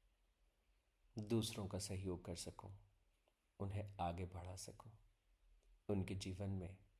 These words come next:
आनंद ला सकूं। ओम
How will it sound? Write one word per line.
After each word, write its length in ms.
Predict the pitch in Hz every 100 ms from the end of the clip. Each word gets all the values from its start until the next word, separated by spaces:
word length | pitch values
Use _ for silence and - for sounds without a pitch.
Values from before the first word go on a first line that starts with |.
| - _ _ _ _ _ _ _ _ _ _ _
आनंद 420 | 98 87 95 92 95
ला 180 | -
सकूं। 420 | - - - - 110 - - - - - - - - _ _ _ _ - - - _ _ - - - - - - _ _ _ _ _ _ _ _ - _ -
ओम 1000 | 92 95 92 92 92 - - - - -